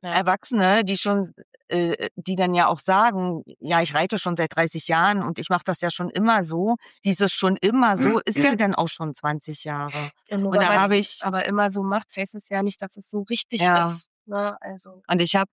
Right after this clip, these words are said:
Speaker 2: eben halt auch vollstes Verständnis dafür, dass wenn man was schon zwanzig, dreißig Jahre macht, dass es sehr schwierig ist, da jetzt mal umzudenken. Da jetzt einfach mal anders heranzugehen.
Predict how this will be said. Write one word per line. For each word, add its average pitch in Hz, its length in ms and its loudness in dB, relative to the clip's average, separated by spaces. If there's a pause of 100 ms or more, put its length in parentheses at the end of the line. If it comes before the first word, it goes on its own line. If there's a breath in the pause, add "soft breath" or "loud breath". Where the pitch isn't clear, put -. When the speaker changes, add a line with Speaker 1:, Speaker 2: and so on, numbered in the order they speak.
Speaker 2:
eben 185 200 0
halt 190 180 2
auch - 100 0
vollstes 202 600 0
Verständnis 220 720 0
dafür, 185 640 0
dass 180 280 0
wenn 196 180 4
man 190 320 2 (100)
was 175 160 -2
schon 165 380 -4
zwanzig, 180 540 -2
dreißig 185 500 -2
Jahre 160 280 0
macht, 156 400 0 (420 soft breath)
dass 175 260 0
es 180 180 -2
sehr 180 260 2
schwierig 196 680 -4
ist, 208 380 -4 (280)
da 170 240 2
jetzt 220 320 0
mal 170 180 0
umzudenken. 147 960 -6 (800)
Da 170 220 2
jetzt 185 260 0
einfach 170 300 -2
mal 180 160 2 (140)
anders 233 400 2
heranzugehen. 147 1000 -6